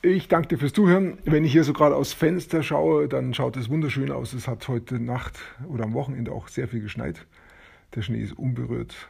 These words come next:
der glitzert so richtig schön, die Sonne scheint drauf. Ganz viel Schnee auf den Bäumen, also von hier aus schaut's toll aus. Es ist auch ganz leise, wenn ich die Tür öffne. Der Schnee, der dämpft alle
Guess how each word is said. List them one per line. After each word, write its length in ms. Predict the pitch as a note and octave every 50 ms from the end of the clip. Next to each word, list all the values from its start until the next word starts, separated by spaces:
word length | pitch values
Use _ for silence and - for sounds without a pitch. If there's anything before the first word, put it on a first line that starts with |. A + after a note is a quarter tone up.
| - _ _ _ _ _ -
der 100 | A2+ A#2
glitzert 340 | - C3 C3+ C3+ - A#2+
so 120 | A2 A#2+ A#2
richtig 320 | A#2+ A#2 - - A#2 -
schön, 260 | - - A2+ A#2 A2+
die 80 | G#2+ G#2+
Sonne 340 | G#2 - - A#2+ A#2 A#2 A2+
scheint 320 | - - A2+ G#2+ G#2+ -
drauf. 200 | G#2+ A2 A2 - - - _ _ _ - - - - - _ _
Ganz 240 | - - C3+ A#2 -
viel 140 | - A#2+
Schnee 220 | G#2+ - C3+ B2 A#2+
auf 100 | A#2+ -
den 140 | - A#2 A2
Bäumen, 320 | A2+ A2 A#2 A#2 A#2 A#2
also 180 | B2 A2+ A2+ G#2
von 160 | A#2 C3 A2+
hier 160 | A2 D3 C#3
aus 100 | B2 -
schaut's 240 | - A#2+ G#2+ - -
toll 180 | - C#3 C3
aus. 180 | A#2 G#2+ A2 G#2+
Es 60 | A#2
ist 80 | A2+ C3
auch 120 | C3 -
ganz 180 | C#3 C3+ A#2+ G#2+
leise, 340 | A#2 - - C#3 C3+ C#3+ C#3
wenn 100 | B2+ B2
ich 100 | - -
die 80 | A#2
Tür 200 | - - C#3 D3+
öffne. 300 | D3+ C3 - D#3 D#3 C3+ - - - - - - - - - _ _ _ _ _ _ _ _ _ _ _ _ _ _
Der 140 | B2 A2+ G#2+
Schnee, 260 | G2+ - A2+ A2 A2
der 140 | G#2+ G#2 G#2
dämpft 540 | G#2+ - G#2+ G#2+ A2+ - - - - - - - B2+ - -
alle 360 | - G#2 G2+ G2+ G#2 G2 F2